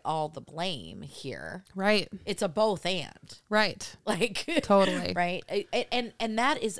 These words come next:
Speaker 1: I've witnessed in therapy sometimes where people will come in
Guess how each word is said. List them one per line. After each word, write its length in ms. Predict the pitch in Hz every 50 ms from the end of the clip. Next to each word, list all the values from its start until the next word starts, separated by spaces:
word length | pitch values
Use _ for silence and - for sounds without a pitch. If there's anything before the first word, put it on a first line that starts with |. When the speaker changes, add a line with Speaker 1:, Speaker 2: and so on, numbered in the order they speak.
| -
Speaker 1:
I've 260 | 196 208 233 254 - 226
witnessed 580 | 190 190 185 - 175 180 170 - - - - -
in 280 | 175 170 156 156 156 -
therapy 480 | - 175 165 170 170 - 151 147 151 - _ _ _ _ _ _ _ _ _ _ _ _ - - - -
sometimes 580 | - 196 175 160 165 160 160 160 160 - -
where 100 | 165 160
people 320 | - - - 165 - 175 160
will 120 | 151 151
come 260 | - - 170 156 151
in 320 | 147 143 143 143 143 143